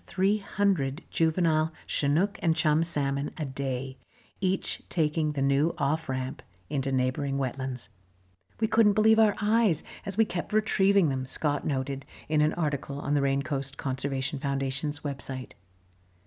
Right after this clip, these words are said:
Reducing barriers to wetlands and improving access to vital habitat in the Fraser Estuary is only one small part of the work that needs to be done to conserve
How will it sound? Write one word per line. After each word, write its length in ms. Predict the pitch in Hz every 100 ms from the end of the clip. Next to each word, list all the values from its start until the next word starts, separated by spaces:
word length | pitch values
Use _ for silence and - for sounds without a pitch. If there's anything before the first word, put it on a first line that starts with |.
| _ _ _ _ _ _ _
Reducing 640 | 190 175 208 202 - 208
barriers 540 | 180 151 143 139 139 -
to 140 | -
wetlands 600 | 139 139 147 139 139 - - _
and 160 | 160 156
improving 640 | 151 - 196 202 196 190
access 560 | 165 160 - - 156 -
to 160 | -
vital 400 | 143 156 160 180
habitat 680 | 175 160 143 139 143 135 - - -
in 100 | 139
the 80 | 135
Fraser 400 | - 135 143 160
Estuary 680 | 143 - 139 135 135 135 - - - -
is 160 | 175 180
only 320 | 175 175 175
one 500 | 160 156 160 165 208
small 540 | - - 151 156 170
part 420 | 170 - 139 123 - - -
of 140 | 139
the 80 | 143
work 340 | 151 160 -
that 100 | -
needs 280 | - 151 151
to 140 | - 156
be 100 | 160
done 380 | 147 139 139 135
to 100 | -
conserve 640 | 156 151 - 180 147